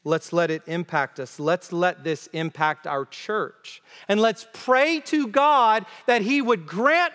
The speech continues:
us, by his grace, to have a greater heart for lost people, for sinners, and to actually do something about it as leaders in the church and as individual Christians.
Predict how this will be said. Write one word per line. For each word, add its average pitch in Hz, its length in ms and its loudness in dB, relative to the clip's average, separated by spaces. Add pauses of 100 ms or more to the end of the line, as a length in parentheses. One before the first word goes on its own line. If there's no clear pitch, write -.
us, 208 400 2
by 240 200 2
his 233 240 -6
grace, 247 680 0 (280)
to 254 120 0
have 247 220 2
a 247 40 -2
greater 262 380 0
heart 330 360 2 (120)
for 262 140 -2
lost 269 460 2
people, 165 360 -8 (460)
for 240 100 -2
sinners, 285 680 -2 (260)
and 269 160 0
to 254 140 2
actually 277 420 -2 (180)
do 339 280 2
something 220 520 -2
about 156 340 0
it 110 100 -20 (920)
as 175 160 -2
leaders 208 380 -2
in 233 80 -2
the 226 80 0
church 202 580 -4 (920)
and 151 220 -4
as 151 280 -4
individual 135 840 -8 (680)
Christians. - 920 -10